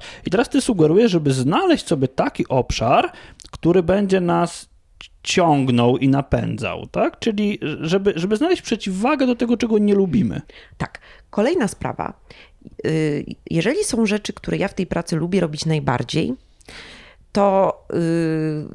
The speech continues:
Speaker 2: i tu również odwołam się do swojego doświadczenia i polecam, to jest naprawdę skuteczne. Zacząć robić je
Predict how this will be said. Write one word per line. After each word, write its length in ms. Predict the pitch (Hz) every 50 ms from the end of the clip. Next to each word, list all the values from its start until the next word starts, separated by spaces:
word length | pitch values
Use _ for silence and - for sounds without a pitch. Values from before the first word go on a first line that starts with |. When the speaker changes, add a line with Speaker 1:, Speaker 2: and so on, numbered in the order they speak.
| - - -
Speaker 2:
i 220 | - 196 202 196 202
tu 200 | - - 247 269
również 280 | 262 202 196 175 170
odwołam 280 | 170 156 165 180 175 180
się 100 | - 175
do 100 | 160 160
swojego 280 | - - 175 170 165 160
doświadczenia 580 | - 151 - - 147 - - - 233 240 214
i 120 | - - 175
polecam, 440 | - - 185 196 233 220 233 208
to 100 | 196 -
jest 120 | 202 190 -
naprawdę 460 | 196 180 - - 226 233 214 196 214
skuteczne. 580 | 202 - - 190 - - 151 123 - - - - - - - _ _ - - - - - - - - - - - -
Zacząć 580 | - 147 151 185 285 349 - 349 330 302 - -
robić 520 | 208 196 220 220 185 196 175 - - -
je 200 | 156 151 151 -